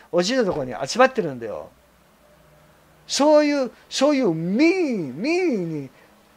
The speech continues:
で、問えよ。民意の声に耳を傾けろよ。おかしいだろ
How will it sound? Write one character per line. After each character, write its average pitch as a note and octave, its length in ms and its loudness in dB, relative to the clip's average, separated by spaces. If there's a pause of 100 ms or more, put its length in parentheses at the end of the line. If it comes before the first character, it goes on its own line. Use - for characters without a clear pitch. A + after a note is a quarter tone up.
(140)
で、 B3 320 8 (560)
問 E4 220 6
え G#3+ 60 6
よ。 A2 320 -4 (220)
民 D#4 280 -2
意 - 20 -4
の E3+ 180 -4
声 G#3 300 0
に D#3 120 -10
耳 A3 260 -4
を C4+ 80 4
傾 C#4+ 420 2
け C4+ 120 2
ろ C#3+ 100 0
よ。 G2+ 340 -8 (560)
お F#3+ 140 -4
か G4 140 -2
し - 140 0
い F#4+ 120 4
だ E3+ 100 4
ろ A2+ 480 -4